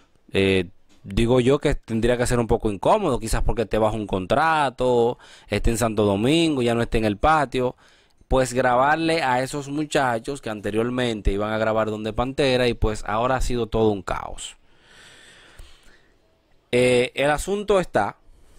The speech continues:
que ahí se está comentando de que el muchacho está engreído, está arrogante, se le está viviendo. Y yo tengo, o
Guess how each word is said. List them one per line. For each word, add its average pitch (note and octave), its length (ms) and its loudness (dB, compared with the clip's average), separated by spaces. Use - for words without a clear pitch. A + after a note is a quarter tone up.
que A#2+ 180 0
ahí C#3 280 0
se - 200 -4
está A#2+ 200 2
comentando C#3 800 -2
de G#2 320 -2
que G#2+ 400 2
el A2 100 -2
muchacho D3+ 680 -2
está G#2+ 320 0
engreído, A#2 960 0
está G2 680 -2
arrogante, A#2+ 840 0
se - 160 0
le G2+ 80 -2
está G2+ 240 -2
viviendo. B2+ 800 -2
Y D#3 560 2
yo C#3+ 240 0
tengo, G3 320 2
o - 120 0